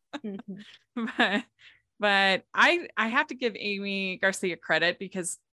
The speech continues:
Speaker 2: they made her wear these leath-, leather pants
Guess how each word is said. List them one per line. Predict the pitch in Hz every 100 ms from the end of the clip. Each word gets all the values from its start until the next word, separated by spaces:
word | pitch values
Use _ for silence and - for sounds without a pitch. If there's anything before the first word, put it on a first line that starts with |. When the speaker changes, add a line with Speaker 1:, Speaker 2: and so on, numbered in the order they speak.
| _ - - _ -
Speaker 2:
they | 233
made | 302 320
her | 320
wear | 185 170 165 160 151 - _ _ -
these | 175 - - _ _ _
leath-, | 170 175 180 175 -
leather | 175 175 196
pants | 190 180 156 147 127 -